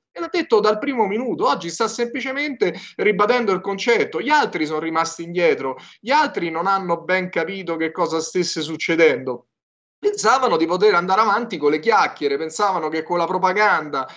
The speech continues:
e con le sanzioncine avrebbero potuto risolvere tutti i problemi. Oggi si stanno risvegliando e hanno capito che le sanzioni non servono a niente, che la propaganda non serve a niente, l'unica cosa che serve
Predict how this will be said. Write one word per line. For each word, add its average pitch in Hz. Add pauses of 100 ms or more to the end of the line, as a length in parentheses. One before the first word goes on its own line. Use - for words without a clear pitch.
(160)
e 160
con 180
le 175
sanzioncine 240 (260)
avrebbero 202
potuto 220
risolvere 170
tutti 180
i -
problemi. 180
Oggi 170
si 180
stanno 208
risvegliando 277
e -
hanno 196
capito 180
che 156
le 156
sanzioni 180
non 262
servono 220
a 220
niente, 143
che 139
la 147
propaganda 190
non 185
serve 233
a -
niente, 254
l'unica 240
cosa 214
che 269
serve 190